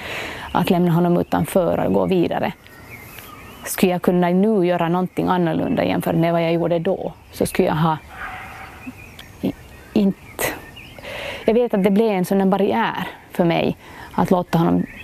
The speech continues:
vara med sina vä-, gamla vänner. För jag kände att de kanske tittar på honom på ett annat sätt. Men sanningen var att de tittar ju inte på honom på något annat sätt. Det var bara jag.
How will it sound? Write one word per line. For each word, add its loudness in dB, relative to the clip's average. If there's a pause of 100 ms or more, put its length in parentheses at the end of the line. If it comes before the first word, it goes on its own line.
(180)
vara 2
med 0
sina 2
vä-, 0
gamla 2
vänner. 0 (580)
För 2
jag -2
kände 2
att 0 (140)
de 2
kanske 0
tittar 0
på 0
honom 2
på 0
ett 0
annat 0
sätt. -2 (240)
Men 0
sanningen 2
var 2
att 2
de 2
tittar -2
ju 0
inte -4
på -2
honom 2
på -4
något 2
annat -4
sätt. 0
Det 2
var 2
bara 2
jag. -2